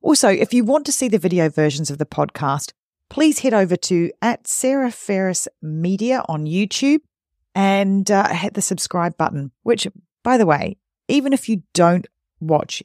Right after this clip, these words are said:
YouTube, we would really appreciate you subscribing to the channel because, you know, there are a lot of people out there who don't actually listen to podcasts, and we would love to be able to get our message in front of everyone. So it just helps the algorithm spread Stop the Killing even wider.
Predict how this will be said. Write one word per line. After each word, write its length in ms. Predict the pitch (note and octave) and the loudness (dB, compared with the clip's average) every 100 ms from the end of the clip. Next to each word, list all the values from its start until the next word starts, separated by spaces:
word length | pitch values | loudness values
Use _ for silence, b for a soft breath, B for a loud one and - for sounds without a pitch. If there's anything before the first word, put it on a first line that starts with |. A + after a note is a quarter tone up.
| D#3 | -10
YouTube, 520 | D3+ D3+ - D3 - | -8 -6 -6 -6 0
we 120 | E3 | 2
would 140 | E3 | 2
really 320 | E3+ G3+ G#3 F#3 | 2 2 4 2
appreciate 540 | - E3+ - D3+ C#3 | -2 -6 -2 -2 -2
you 100 | C#3 | -4
subscribing 680 | - C#3+ - D#3 C#3+ C#3+ C#3+ | -8 -6 -6 0 0 -2 -8
to 100 | C#3 | -8
the 80 | |
channel 380 | C3+ - C#3 C3 | -8 -4 -2 -2
because, 760 | B2+ C#3+ - - D#3+ D#3+ - - _ - | -4 -8 -8 -2 0 2 0 -8 _ -20
you 120 | D4+ | -14
know, 160 | D#4 D#4 _ _ _ | -14 -16 _ _ _
there 120 | - | -2
are 80 | B3 | 2
a 60 | B3 | 4
lot 160 | E4+ | 2
of 80 | G4+ | 0
people 300 | - B3 A3+ | -4 -2 2
out 180 | A3 - | 2 2
there 200 | F#3+ G3+ | 2 2
who 160 | F#3+ A3+ | 2 -2
don't 320 | - F3+ G3 | 0 -2 -2
actually 340 | D#3 F#3 F3+ G3 | -6 -6 -4 -2
listen 280 | E3 F#3 | 0 0
to 60 | F3+ | -2
podcasts, 760 | - F3+ - D3+ C#3+ C#3+ - - - | 0 -2 -2 -2 -2 -2 -8 -10 -4
and 220 | F#3+ F#3 | -2 0
we 120 | G#3+ | 0
would 160 | G3+ G3 | 0 0
love 280 | F#3 E3+ - | 2 2 0
to 100 | - | -4
be 100 | E3 | -2
able 140 | D3+ | -2
to 60 | D3 | -4
get 120 | D3+ | -2
our 120 | D3 | -2
message 360 | C#3+ D3 - D#3 | -2 -2 0 -2
in 120 | - | -2
front 260 | D#3+ E3+ F#3+ | -4 -4 -4
of 80 | F#3+ | -2
everyone. 460 | A#3 D4+ B3 D3 - _ _ _ | 0 2 0 0 -6 _ _ _
So 140 | - G#3+ | -2 2
it 180 | - G#3 | 2 2
just 180 | A#3 - | -4 0
helps 340 | G3+ G#3 - - | 0 0 -2 -6
the 140 | F#3+ F3 | -2 0
algorithm 500 | D#3 D3 D3 D3 C#3+ | 2 0 -2 -2 -2
spread 420 | - - D#3+ D#3 | -2 0 0 0
Stop 300 | - - F#3 | -4 -2 -2
the 60 | - | -4
Killing 380 | - C#3 C#3 - | -2 -2 -2 -2
even 340 | D3 C#3+ C#3+ D3 | -2 0 -2 -4
wider. 540 | D3+ C#3+ C3+ C3 C3+ | -6 -4 -4 -4 -4